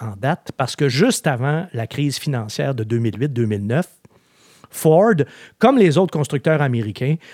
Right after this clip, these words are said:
a eu des problèmes de liquidité et a été obligé de vendre toutes ses marques de prestige. Alors, ils ont vendu, euh, Aston Martin, ils ont vendu, euh, Land Rover, ils ont vendu Jaguar, ils ont vendu Volvo, bref. Et depuis deux mille sept, donc,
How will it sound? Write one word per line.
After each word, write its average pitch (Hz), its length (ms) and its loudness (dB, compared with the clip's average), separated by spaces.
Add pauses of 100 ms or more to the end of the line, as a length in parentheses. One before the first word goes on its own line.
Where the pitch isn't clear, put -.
(200)
a 127 120 2
eu 147 260 2
des 123 180 -2
problèmes 120 460 -4
de 104 320 -6
liquidité 120 640 -6 (340)
et 113 300 -2
a 107 80 -4
été 110 180 -4
obligé 113 300 -4
de 131 100 0
vendre 117 280 -4 (100)
toutes 220 240 0
ses 135 200 -2
marques 117 380 -6 (220)
de 123 60 -2
prestige. 110 600 -8
Alors, 95 260 -12
ils 104 140 -10
ont 101 60 -12
vendu, 104 560 -10
euh, 95 120 -14 (540)
Aston 123 300 -6
Martin, 120 580 -2
ils 107 220 -6
ont 101 80 -8
vendu, 101 640 -8
euh, 95 120 -10
Land 113 240 -2
Rover, 113 360 0
ils 120 120 -2
ont 110 60 -6
vendu 104 260 -6
Jaguar, 110 480 -4
ils 104 140 -10
ont - 60 -10
vendu 104 260 -10
Volvo, 98 380 -10
bref. 127 400 -6 (500)
Et 143 80 -2
depuis 156 240 2
deux 220 140 6
mille 202 180 4
sept, - 320 0
donc, 180 480 -2